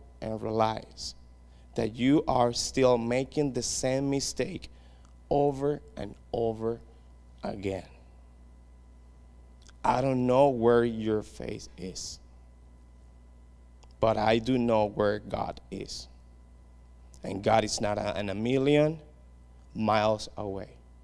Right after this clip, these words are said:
He has never been closer to you in the midst of that pain and emptiness.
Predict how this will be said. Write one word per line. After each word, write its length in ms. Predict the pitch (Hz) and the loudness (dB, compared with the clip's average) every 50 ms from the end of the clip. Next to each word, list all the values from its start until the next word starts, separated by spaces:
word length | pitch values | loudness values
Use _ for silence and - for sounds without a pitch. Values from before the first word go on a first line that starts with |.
| - - - - - - - - - - - - - - - - - - - - | -20 -20 -20 -20 -20 -20 -20 -20 -20 -20 -20 -20 -20 -20 -20 -20 -20 -20 -20 -20
He 140 | - - 120 | -16 -14 -12
has 360 | 107 - 123 113 - - - | 0 2 2 2 4 0 -2
never 400 | 127 120 123 135 147 170 165 175 | 0 0 4 4 4 6 4 2
been 300 | 165 147 165 160 156 151 143 | 2 4 2 4 4 2 0
closer 600 | 127 - 139 143 147 143 156 147 131 - 151 143 | 0 -2 2 6 8 8 8 8 6 2 -2 -2
to 200 | - - - 139 | -2 -2 -6 -6
you 360 | 123 123 123 123 104 92 - - - - - - - - - - - - - - - - - - - - | -4 -2 -2 0 0 -2 -4 -8 -20 -20 -20 -20 -20 -20 -20 -20 -20 -20 -20 -20 -20 -20 -20 -20 -12 -8
in 140 | - 104 101 | -8 -6 -6
the 100 | 113 95 | -6 -6
midst 400 | 98 101 104 110 113 113 113 123 | -4 -2 0 0 0 0 0 -2
of 160 | 117 110 - - - | -4 -4 -4 -8 -2
that 400 | - 110 104 98 95 - - - | 2 4 4 4 2 0 -8 -14
pain 360 | - - 110 98 92 90 87 - - - - - - - - - - - - - - - - - - - - - - - - - | -10 -6 -4 -4 -4 -6 -10 -14 -18 -20 -20 -20 -20 -20 -20 -20 -20 -20 -20 -20 -20 -20 -20 -20 -20 -20 -20 -20 -20 -20 -14 -10
and 160 | 98 104 - - - | -10 -10 -10 -8 -6
emptiness. 720 | 104 101 98 92 - - - - - - - - - - | -6 -6 -6 -6 -10 -14 -20 -20 -20 -20 -20 -20 -20 -20